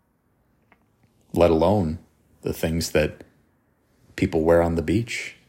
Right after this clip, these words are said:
We need to get back to a culture that values chastity, modesty, and self-control. And this is the time of Lent, time to work on that.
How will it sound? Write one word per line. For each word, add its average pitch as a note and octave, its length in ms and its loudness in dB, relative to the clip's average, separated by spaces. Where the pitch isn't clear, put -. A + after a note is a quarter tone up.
We E2 100 -6
need F2 220 -4
to G2 40 -4
get F#2 220 -2
back F2+ 240 4
to D#2+ 140 0
a - 40 0
culture - 380 -2
that D2+ 140 -4
values D2+ 600 0
chastity, D#2 560 0
modesty, D2 520 -2
and C#2 120 -6
self-control. D2+ 640 -4
And D2+ 80 -8
this D#2+ 160 -6
is F2 120 -2
the E2+ 120 0
time E2 480 -4
of D#2+ 320 -4
Lent, D#2+ 420 -4
time F#2 240 -2
to E2 80 0
work C#2+ 320 -2
on C2 180 -6
that. B1+ 200 -12